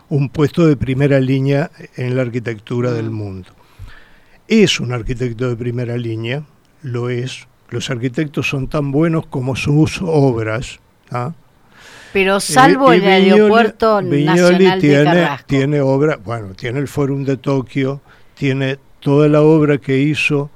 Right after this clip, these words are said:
Speaker 2: Pero
Speaker 1: los
Speaker 2: tiene grandes
Speaker 1: proyectos,
Speaker 2: errores
Speaker 1: los,
Speaker 2: también.
Speaker 1: los proyectos del, claro, pero, a ver, a ver,
Speaker 2: Ah.
Speaker 1: por eso digo que la, lo,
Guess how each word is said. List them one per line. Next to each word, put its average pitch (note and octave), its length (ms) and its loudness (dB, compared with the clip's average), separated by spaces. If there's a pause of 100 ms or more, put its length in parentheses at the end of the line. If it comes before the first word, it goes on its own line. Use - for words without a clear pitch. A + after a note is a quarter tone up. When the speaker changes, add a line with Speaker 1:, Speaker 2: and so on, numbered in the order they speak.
(140)
Speaker 2:
Pero E3+ 220 0
Speaker 1:
los - 80 -2
Speaker 2:
tiene - 300 4
grandes D#3 460 4
Speaker 1:
proyectos, - 60 -4
Speaker 2:
errores F3+ 520 0
Speaker 1:
los, C3+ 60 -8
Speaker 2:
también. D3+ 500 -2
Speaker 1:
los C3+ 180 -2 (280)
proyectos D3+ 920 -4 (200)
del, B2 360 -6 (360)
claro, F#2+ 380 -14
pero, E3 240 -6 (640)
a C3 140 -4
ver, A2 220 -6 (760)
a A#2+ 100 -4
ver, A2+ 180 -4 (460)
Speaker 2:
Ah. F#3+ 60 -18
Speaker 1:
por D#3+ 140 4
eso F3 160 2
digo F#3+ 280 2
que E3+ 280 -2 (180)
la, C3 240 -6 (160)
lo, C3+ 260 -4